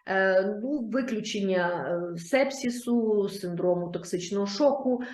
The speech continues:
ну і інші, підкреслюю, інфекції. Тобто має бути позитивний, е, тест на сарс ков два. М, це є, власне,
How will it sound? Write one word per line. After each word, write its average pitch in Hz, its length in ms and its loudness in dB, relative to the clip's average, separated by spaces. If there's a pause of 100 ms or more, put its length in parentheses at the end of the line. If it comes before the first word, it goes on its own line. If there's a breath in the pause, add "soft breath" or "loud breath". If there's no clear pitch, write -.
(140 loud breath)
ну 294 140 0
і 247 140 0
інші, 247 380 0
підкреслюю, 226 540 -2
інфекції. 175 480 -2
Тобто 190 280 -2
має 247 380 2
бути 226 340 0
позитивний, 214 880 0 (240 loud breath)
е, 170 380 4
тест 208 400 2
на 175 360 0
сарс 202 460 0
ков 175 380 -2
два. 190 420 2 (340 loud breath)
М, 170 300 -2
це 208 200 4
є, 202 200 2
власне, 185 720 0